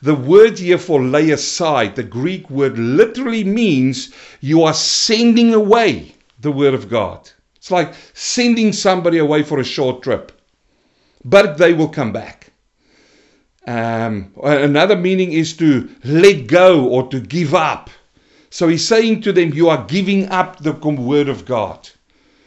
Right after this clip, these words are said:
You are sending away the word of God." And then he contrasts that against the next passage that he says. He says, "You hold." You see, on the one hand, he says,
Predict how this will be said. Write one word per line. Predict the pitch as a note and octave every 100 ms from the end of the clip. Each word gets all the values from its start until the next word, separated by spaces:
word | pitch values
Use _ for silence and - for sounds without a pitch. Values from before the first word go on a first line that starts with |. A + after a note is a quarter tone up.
| _ -
You | D3
are | D#3+
sending | D#3 - A3 A3 G#3+ G#3
away | F3+ E3 F3 F3+
the | D#3
word | D3 D3+
of | C3+
God." | G#2 B2 F#2 F2+ - - -
And | D#3 D3+
then | G3+ A#3+
he | A#3
contrasts | - B3+ B3 - A#3 F#3+ B2+
that | D3 F#3 D#3
against | C3 E3 F3+ -
the | D#3
next | D#3 A3+ A#3
passage | - A3+ G#3+ G#3+ D#3+
that | E3+
he | D#3
says. | D3+ F#3+ E3 -
He | D3
says, | F3 E3+ D#3+
"You | D#3 D#3
hold." | B2 G2 C3 G3 F#3+ B2 F2+ - _ - -
You | D3+
see, | D3+ A3 A3+ - - _
on | - D#3+
the | D3+
one | F3 A3
hand, | G#3+ G3
he | E3
says, | - F#3 F3 -